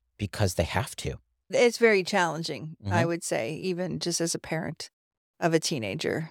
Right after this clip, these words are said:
Speaker 1: I'm sure.
Speaker 2: It's
Speaker 1: I feel for
Speaker 2: very,
Speaker 1: these kids.
Speaker 2: very, very challenging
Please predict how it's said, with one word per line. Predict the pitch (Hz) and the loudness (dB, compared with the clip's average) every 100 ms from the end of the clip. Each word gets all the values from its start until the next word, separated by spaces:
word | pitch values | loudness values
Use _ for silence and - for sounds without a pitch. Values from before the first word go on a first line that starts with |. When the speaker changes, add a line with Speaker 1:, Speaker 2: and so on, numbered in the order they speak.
| - | 2
Speaker 1:
I'm | 170 | 2
sure. | - 139 165 - | 6 8 10 8
Speaker 2:
It's | 185 | 6
Speaker 1:
I | 202 | 6
feel | 208 208 | 8 8
for | |
Speaker 2:
very, | 196 185 | 8 8
Speaker 1:
these | 180 175 | 4 4
kids. | 185 | 4
Speaker 2:
very, | 214 226 208 190 | 6 6 4 2
very | 208 240 202 | 6 6 6
challenging | 180 214 190 208 175 170 160 | 2 0 0 0 -2 -2 -4